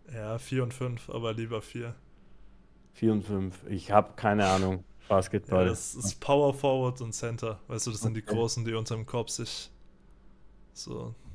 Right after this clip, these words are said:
Speaker 1: befinden.
Speaker 2: Ja. Sag, und d-, dann hast, jetzt bist Meinungsblogger auf YouTube, ne?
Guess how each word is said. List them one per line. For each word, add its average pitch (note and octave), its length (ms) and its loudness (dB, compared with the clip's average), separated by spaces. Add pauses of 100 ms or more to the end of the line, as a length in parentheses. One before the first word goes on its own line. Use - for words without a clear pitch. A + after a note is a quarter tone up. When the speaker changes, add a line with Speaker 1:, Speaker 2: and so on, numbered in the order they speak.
(720)
Speaker 1:
befinden. A#2 520 -10 (960)
Speaker 2:
Ja. A2 280 4 (300)
Sag, C#3 360 8
und D3 360 6 (560)
d-, - 60 -10 (180)
dann C#3+ 180 10
hast, - 400 6 (280)
jetzt C#3+ 300 8
bist - 260 2
Meinungsblogger C3 840 8
auf B2 160 4
YouTube, G#2+ 400 0
ne? A#2+ 260 0